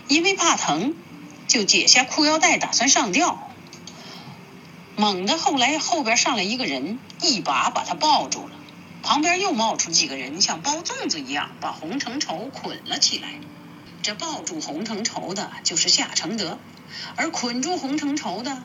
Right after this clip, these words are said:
竟是李永芳。洪承畴已经当了俘虏，也没说啥话，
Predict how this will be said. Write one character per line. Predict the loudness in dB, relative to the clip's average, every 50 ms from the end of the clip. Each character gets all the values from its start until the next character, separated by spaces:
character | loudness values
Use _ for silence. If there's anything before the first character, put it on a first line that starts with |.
| -14 -18 -20 -20 -14 -8 -6
竟 | -4 -2 -2
是 | -2 -2
李 | -2 -2 -2 -2 -2
永 | -2 -2 -4 -6
芳。 | -6 -4 -4 -4 -4 -8 -14 -16 -18 -20 -20 -20 -20 -20 -20 -20 -20 -20 -20 -20 -20 -20 -20 -20 -20 -20 -20 -20 -20 -18 -14
洪 | -10 -6 -4 -2 -2
承 | 0 0 0 -2 -2
畴 | -2 -2 -2 -2 -2 -2 -4 -6
已 | -8 -8 -6 -2
经 | -2 0 0 0
当 | 0 0 0 -2 -2
了 | -4
俘 | -4 -6 -6 -6 -4
虏， | -4 -6 -6 -10 -14 -20 -20 -20 -20 -20 -20 -20 -20 -20 -20 -18 -18 -16 -16 -16 -16 -10 -6
也 | -4 -4 -2
没 | 0 0 2 2
说 | 2 0 0 -2
啥 | 0 0 0 -2
话， | -2 -4 -6 -6